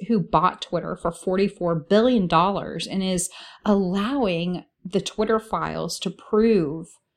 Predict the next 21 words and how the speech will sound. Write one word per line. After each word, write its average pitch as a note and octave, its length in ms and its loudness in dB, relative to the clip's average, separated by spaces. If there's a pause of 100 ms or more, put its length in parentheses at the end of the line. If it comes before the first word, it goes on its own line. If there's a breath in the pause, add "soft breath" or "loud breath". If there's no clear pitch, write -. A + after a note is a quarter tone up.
(240)
what G#3 160 6
has G#3+ 140 4
been G3+ 180 -2
going F3 340 -2
on E3 640 -4
with F3+ 140 -2
social G#3 380 0
media E3+ 580 0
and F3 140 0
the E3 40 2
media E3+ 680 -2
and F3 400 -2
the E3+ 500 -4
controlled G3 680 -2
narrative. E3+ 500 -2 (1200 loud breath)
And G#3+ 180 6
this B3+ 260 4
week, G3+ 200 -2
I F3 100 -4
actually F#3 500 -2
retweeted F3 920 -4